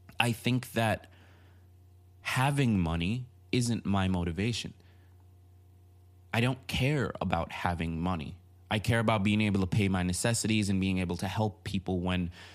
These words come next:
I have helped myself. But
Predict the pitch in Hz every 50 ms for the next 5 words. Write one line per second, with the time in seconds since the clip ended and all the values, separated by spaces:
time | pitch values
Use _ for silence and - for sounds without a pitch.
0 | - - - - - 92 95 90 87 90 87 71 - - - - - - - -
1 | - - - - - - - - - - - 104 104 92 90 92 95 98 92 90
2 | - - 101 92 95 95 - - 170 165 110 - - - - - - - - 117
3 | 107 - -